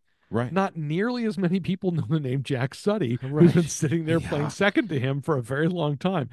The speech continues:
Speaker 3: Yep.
Speaker 2: Jack is a ridiculous
Speaker 1: <laughs>
Speaker 2: musician,
Speaker 3: He's
Speaker 1: Yeah.
Speaker 2: right?
Speaker 3: amazing,
Speaker 2: On his
Speaker 3: yeah.
Speaker 2: own, in the orchestra
Speaker 1: Mm-hmm.
Speaker 2: and out of the orchestra, he's doing
Speaker 3: Yes.
Speaker 2: amazing stuff. You know, when, when you look at, uh, what's going on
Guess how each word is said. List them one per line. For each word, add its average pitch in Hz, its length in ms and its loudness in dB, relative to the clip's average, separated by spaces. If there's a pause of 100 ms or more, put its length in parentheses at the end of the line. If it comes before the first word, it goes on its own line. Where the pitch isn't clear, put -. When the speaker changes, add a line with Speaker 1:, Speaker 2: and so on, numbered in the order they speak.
Speaker 3:
Yep. 131 180 -14 (200)
Speaker 2:
Jack 208 480 2
is 165 160 -2
a 175 120 0
ridiculous 156 1500 -4
Speaker 1:
<laughs> - 0 -
Speaker 2:
musician, 160 720 0 (340)
Speaker 3:
He's - 120 -14
Speaker 1:
Yeah. 104 200 -2
Speaker 2:
right? 151 180 2 (120)
Speaker 3:
amazing, 175 80 2
Speaker 2:
On 202 80 2
his 196 220 0
Speaker 3:
yeah. 208 80 4
Speaker 2:
own, 170 260 -2 (320)
in 220 200 0
the 254 120 0
orchestra 185 440 0
Speaker 1:
Mm-hmm. 196 120 -10
Speaker 2:
and 208 340 0
out 202 240 2
of 320 140 0
the 156 140 -4
orchestra, 123 440 -6
he's 123 140 -6
doing 156 180 0
Speaker 3:
Yes. 139 80 -2
Speaker 2:
amazing 143 380 -2
stuff. - 500 -4 (560)
You 143 80 -2
know, 135 200 0
when, 151 380 -4
when 156 180 -4
you 139 120 -2
look 151 220 -4
at, 143 220 -6
uh, 135 240 -2 (480)
what's 156 200 -4
going 156 280 -4
on 143 340 -4